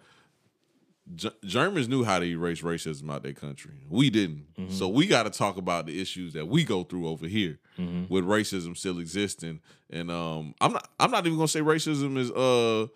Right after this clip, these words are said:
Speaker 1: is, uh, obsolete in Germany. I'm just gonna
Speaker 2: Mm-hmm.
Speaker 1: say that they knew how to, how to destroy the evidence of it.
Speaker 2: Mm-hmm.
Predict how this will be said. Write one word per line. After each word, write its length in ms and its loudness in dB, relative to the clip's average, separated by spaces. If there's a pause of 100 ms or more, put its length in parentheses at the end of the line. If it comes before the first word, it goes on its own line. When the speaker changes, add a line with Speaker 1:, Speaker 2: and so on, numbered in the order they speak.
(160)
Speaker 1:
is, 200 -2
uh, 320 0
obsolete 520 2
in 80 -4
Germany. 440 -2 (320)
I'm 140 4
just 120 -2
gonna 180 -2
Speaker 2:
Mm-hmm. 80 -2
Speaker 1:
say 160 2
that 160 -2
they 120 0
knew 220 -2
how 180 0
to, 240 -2 (300)
how 200 0
to 400 -2 (180)
destroy 640 2
the 160 -2
evidence 460 0
of 160 -12
it. 100 -18 (320)
Speaker 2:
Mm-hmm. 200 -6